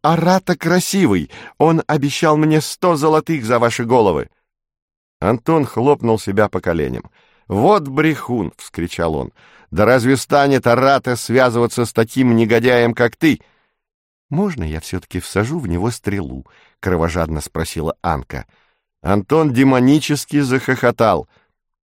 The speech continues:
«Между прочим, сказал Пашка, у тебя отстреляна правая пятка. Пора бы тебе истечь кровью». «Дудки!» возразил Антон. «Во-первых, я всё время жую кору белого дерева,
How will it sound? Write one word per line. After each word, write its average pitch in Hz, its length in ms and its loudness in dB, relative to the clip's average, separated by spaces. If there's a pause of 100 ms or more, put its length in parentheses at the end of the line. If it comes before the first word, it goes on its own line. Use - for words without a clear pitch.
(120)
«Между 143 280 2
прочим, 180 460 0 (240)
сказал 98 400 -2
Пашка, 78 420 -6 (220)
у 127 120 -4
тебя 165 360 2
отстреляна 147 800 0
правая 151 360 2
пятка. 117 480 -2 (160)
Пора 131 260 2
бы 156 100 -2
тебе 147 360 2
истечь 151 420 -2
кровью». 147 480 0 (480)
«Дудки!» 104 760 -2 (260)
возразил 90 580 0
Антон. 82 380 -4 (460)
«Во-первых, 151 500 0
я 135 100 4
всё 165 280 0
время 135 360 2
жую 123 360 2
кору 120 300 0
белого 107 480 4
дерева, 165 440 2